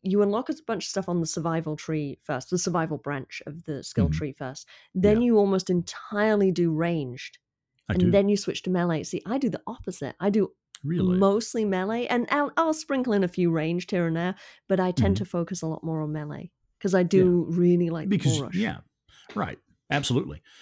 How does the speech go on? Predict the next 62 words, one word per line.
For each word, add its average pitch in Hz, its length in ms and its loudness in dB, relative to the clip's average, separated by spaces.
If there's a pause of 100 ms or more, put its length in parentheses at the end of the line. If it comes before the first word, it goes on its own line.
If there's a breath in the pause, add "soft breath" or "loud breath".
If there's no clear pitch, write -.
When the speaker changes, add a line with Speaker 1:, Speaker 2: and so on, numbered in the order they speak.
(220 loud breath)
Speaker 2:
Uh, 113 180 0
and, 208 180 0
and 254 160 2
I 247 60 2
guess 277 240 0
it 202 100 4
would 214 180 2
be 196 140 4
a 139 80 6
good 131 180 4
idea 113 520 4
to 113 180 2
get 98 380 0
to 135 200 6
Bull 107 320 2
Rush 85 320 -6
pretty 80 200 -4
quickly, 71 420 -12 (340 soft breath)
uh, 78 340 -2
'cause 95 180 -2
I, 101 120 0
I 82 120 -4
know 101 160 2
you 85 120 -2
do 87 120 -2
use 82 260 -4
that 82 180 -6
one 64 80 -10
a 60 60 -10
lot. 65 340 -10 (360 loud breath)
Speaker 1:
I - 40 -4
Speaker 2:
Uh, 101 180 0
Speaker 1:
love 143 140 -12
it. - 120 -12
Now 196 140 0
I've 170 80 0
got 175 140 0
it - 80 -4
unlocked 170 300 -4
to 175 60 -4
my 160 120 -2
current 156 240 -6
playthrough. 151 340 -6
I'm 139 100 -6
just - 200 -12
like, 147 220 -12
Speaker 2:
Oh, - 60 0
Speaker 1:
"Bull 101 100 0
Rush, 98 80 -2
Speaker 2:
right 107 180 0
Speaker 1:
Bull - 20 2 (100)
Speaker 2:
on. 185 80 2
Speaker 1:
Rush, 82 100 -4
Speaker 2:
Yeah, 202 120 -2
Speaker 1:
Bull 202 100 2
Rush," 180 180 -2
like, - 100 -10
Speaker 2:
right 82 220 -8
Speaker 1:
every 165 300 -2
Speaker 2:
on. 143 40 -8
Speaker 1:
fucking 165 280 -6
time. 160 380 -8